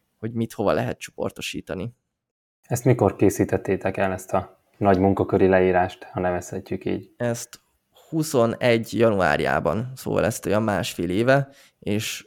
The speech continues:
Speaker 1: azóta próbáljuk ezt így heggeszteni, meg helyre rakosgatni a Lego darabokat, hogy akkor ki, ki mi hova kev-, kerüljön.
Speaker 2: Érzem rajtad, hogy ez elég fontos, meg ad egy keretet a-, az egész vállalkozásnak, és sokkal jobban működik talán így, hogy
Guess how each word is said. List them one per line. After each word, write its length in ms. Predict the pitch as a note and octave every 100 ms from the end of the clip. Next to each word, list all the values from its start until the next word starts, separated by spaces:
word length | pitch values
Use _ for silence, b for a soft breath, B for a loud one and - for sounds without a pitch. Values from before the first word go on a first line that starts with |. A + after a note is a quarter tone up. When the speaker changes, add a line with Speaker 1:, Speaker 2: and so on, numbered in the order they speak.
| _
Speaker 1:
azóta 440 | B2 A#2+ A2+ A2
próbáljuk 460 | G2 A2 G2 G2 G2+
ezt 180 | G#2 A#2
így 100 | -
heggeszteni, 560 | A#2 G2 G2 - G#2+
meg 260 | G2 F#2+ - b b -
helyre 320 | C3 A2 A2+
rakosgatni 600 | G#2+ G#2 G#2+ G2+ - E2+
a 300 | G2 A#2 _ _ _ _ -
Lego 300 | A2+ A2 G#2+
darabokat, 520 | G2+ A2+ G#2+ G#2+ -
hogy 120 | G#2
akkor 260 | G2+ G2+ G2
ki, 300 | A2+ A2 _ _
ki 160 | - B2
mi 100 | A#2
hova 240 | A#2 F#2+
kev-, 300 | - D2 D#2+
kerüljön. 720 | - E2+ - - - A#2+ A#2+ _ _ _ _ _ _ A3
Speaker 2:
Érzem 320 | A#2+ G#2 G#2
rajtad, 300 | G#2 G2 G2
hogy 120 | G2
ez 180 | F#2+ G#2 A2+ F2 F2
elég 220 | F#2+ F#2
fontos, 420 | F#2+ F#2 G2 -
meg 260 | F#2+ F#2 -
ad 140 | F#2
egy 120 | F2
keretet 440 | - F#2+ F2+ F#2 -
a-, 180 | F#2
az 120 | G2 F#2
egész 280 | F2+ F2
vállalkozásnak, 800 | F#2 F2+ F2+ - F#2 F#2 - F#2+ F#2
és 120 | F#2
sokkal 340 | - - F#2
jobban 260 | F2+ F2+ F2+
működik 460 | F2+ F2+ F2+ F2
talán 340 | - F2+ F2 F2+
így, 140 | F2
hogy 220 | - -